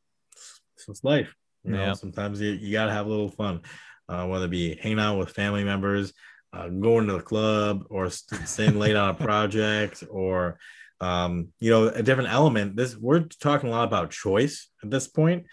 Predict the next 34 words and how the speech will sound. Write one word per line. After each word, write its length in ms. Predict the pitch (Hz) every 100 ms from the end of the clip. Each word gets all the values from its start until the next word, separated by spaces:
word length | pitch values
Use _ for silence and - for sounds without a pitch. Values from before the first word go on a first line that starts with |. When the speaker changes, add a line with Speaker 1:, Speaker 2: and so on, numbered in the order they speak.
| -
Speaker 2:
Mm-hmm. 260 | 117 107 101
Speaker 1:
Um, 440 | 101 101 101 90 - _ -
but 140 | 113 -
somebody's 400 | 139 147 135 110
health 320 | 120 131 -
could 200 | 120 104
be 160 | 107
so, 480 | 95 - 107 104 101 - - - -
uh, 560 | 90 90 90 87 87 - _ - _ _ _ _ -
jacked 360 | 127 113 110
up 140 | 120 110
and 100 | 101
dysfunctional 840 | 90 - 131 147 143 104 95 92 - _
that 120 | 104 101
they're 80 |
dealing 340 | 92 95 127 117
with 140 | 104
insomnia, 600 | 87 - 110 131 104 - - _ _ _ _ -
Speaker 2:
Yeah. 200 | 104 107
Speaker 1:
or 80 | 101
they're 120 | 98
dealing 520 | 92 110 117 117 110
with, 240 | 110 104 - _ - - -
uh, 180 | 87 87
night 320 | 87 101 127
terrors, 560 | - 101 87 76 - - _ _
or, 300 | 101 104 104
you 140 | 110 110
know, 240 | 101 90 _ _ -
there 80 |
can 160 | 101 113
be 240 | 117 120
a 400 | 117 - 104 101 110
different, 460 | 117 113 110 104